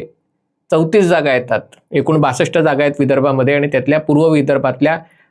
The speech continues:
अठ्ठावीस जागांपैकी चौदा जागा शिवसेना उद्धव बाळा-, बाळासाहेब ठाकरे गटाला हव्या आहेत. याचं कारण म्हणजे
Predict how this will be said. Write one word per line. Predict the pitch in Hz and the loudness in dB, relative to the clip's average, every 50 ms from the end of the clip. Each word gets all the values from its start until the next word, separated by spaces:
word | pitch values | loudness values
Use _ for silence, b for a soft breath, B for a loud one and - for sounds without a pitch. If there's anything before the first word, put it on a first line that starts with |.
| b b | b b
अठ्ठावीस | 147 143 - - 190 208 214 202 | -10 -8 -4 0 2 2 2 4
जागांपैकी | 180 165 151 147 143 143 135 147 135 - 170 | 2 2 0 0 0 -2 -2 -2 -2 -2 -2
चौदा | 147 - - 151 160 165 185 170 | 0 0 2 2 2 2 2 2
जागा | 147 143 127 123 - 113 - - _ _ _ _ _ _ _ _ _ _ _ _ _ _ _ _ _ _ _ _ _ _ - | 2 0 -2 -2 -4 -8 -8 -10 _ _ _ _ _ _ _ _ _ _ _ _ _ _ _ _ _ _ _ _ _ _ -8
शिवसेना | - 170 165 165 151 175 170 170 170 | -2 0 0 2 2 0 0 2 2
उद्धव | 160 139 127 143 147 151 | 0 0 2 2 2 2
बाळा-, | 143 131 135 135 | 2 0 0 -2
बाळासाहेब | - 135 131 135 127 131 156 143 120 | -2 -2 0 -2 -2 -2 -2 -2 -2
ठाकरे | 131 113 127 139 139 127 | -4 -2 0 0 0 0
गटाला | 127 123 127 135 139 151 | 0 -2 -2 -2 -2 0
हव्या | 131 123 120 131 143 139 | 0 0 0 0 0 0
आहेत. | 151 160 - | 0 0 0
याचं | 160 139 - 190 185 | -2 -2 0 -2 -2
कारण | 185 - 151 156 175 190 190 | -2 -2 -2 0 0 0 0
म्हणजे | 180 165 139 131 139 139 | 0 0 0 0 -2 -4